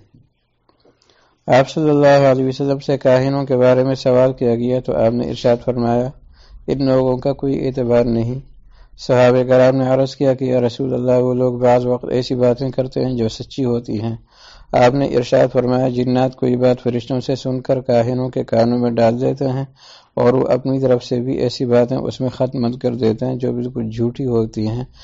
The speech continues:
مگر ال-، اللہ تعالیٰ نے غیب کی باتیں چرانے کا، آ، لوٹنے والے ستا-، یعنی اس کی بندش کر دی ہے لوٹنے والے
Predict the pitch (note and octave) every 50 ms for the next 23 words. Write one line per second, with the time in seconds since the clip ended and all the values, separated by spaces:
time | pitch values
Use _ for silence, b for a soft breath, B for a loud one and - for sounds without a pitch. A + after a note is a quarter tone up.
0 | B B B B B - C3+ C3+ C3+ C#3 C#3 C3 B2+ C3+ - - B2+ A#2+ A#2 B2
1 | B2+ C3 C3 C3+ B2 A#2 B2 B2+ B2+ B2+ C3 B2+ A#2+ A#2 B2+ A#2+ B2 B2+ C3+ C3+
2 | B2+ A#2 A#2+ A#2+ A#2+ B2 C3+ C3 B2 - A#2 A#2 A#2 A2+ A#2 A#2 A2+ A2+ A2+ -
3 | B2 C3 C#3 C#3+ - b b b b b b b b _ _ - B2+ A#2 A#2+ A#2
4 | A#2 A2+ A#2 - - - _ _ _ _ _ _ _ - - - B2+ B2 B2 A#2+
5 | B2 B2+ C3+ C3+ C3+ D3+ D3 C#3 C#3 B2+ B2 B2 B2 B2 C3+ C3+ - - B2+ A#2+
6 | - A#2 A2+ A2+ - - A#2 A2 G#2+ G#2+ G#2+ A2+ A2+ A#2 A#2 A#2 A#2 - - -
7 | - - - - - - - - - - B3 - - - C#3+ C3 - - - D3
8 | C#3 C3 B2+ B2+ B2+ B2 C#3 D3 - - - B2+ A#2+ B2+ B2 A#2 A#2 C3 C3 B2
9 | B2 B2+ B2+ B2+ A#2+ A#2 A#2 A#2 A#2 A#2 C3 D3